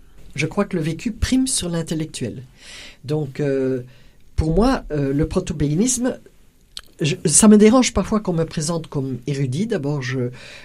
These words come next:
euh, je fais plutôt, je me base sur des œuvres d'érudits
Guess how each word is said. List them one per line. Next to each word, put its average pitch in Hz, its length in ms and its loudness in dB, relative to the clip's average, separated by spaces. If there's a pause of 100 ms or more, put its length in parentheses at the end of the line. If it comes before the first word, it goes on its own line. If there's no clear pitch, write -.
(200)
euh, 139 260 -12
je 151 160 -2
fais 180 200 0
plutôt, 185 600 0 (220)
je 175 120 2
me 156 160 6
base 220 520 6
sur 151 300 0
des 147 240 0
œuvres 139 480 0
d'érudits 151 600 0